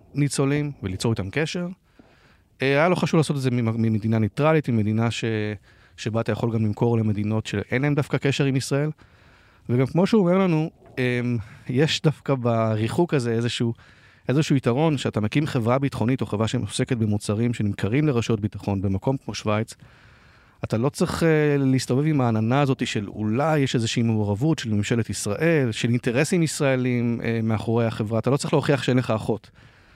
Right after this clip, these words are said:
זה הרבה יותר קל במובן הזה. זה באמת מאוד ייחודי, כי הוא... הקים חברה,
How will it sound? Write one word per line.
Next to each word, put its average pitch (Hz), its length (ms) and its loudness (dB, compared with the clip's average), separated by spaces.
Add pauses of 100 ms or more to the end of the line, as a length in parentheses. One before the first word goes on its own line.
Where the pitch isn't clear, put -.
(120)
זה 131 80 0
הרבה 147 140 4
יותר 160 160 2
קל 143 180 2
במובן 107 360 2
הזה. 101 260 0 (960)
זה 117 160 0
באמת 131 260 4
מאוד 160 140 6
ייחודי, 156 460 2
כי - 120 -6
הוא... 110 360 0 (720)
הקים 170 340 0
חברה, 135 540 0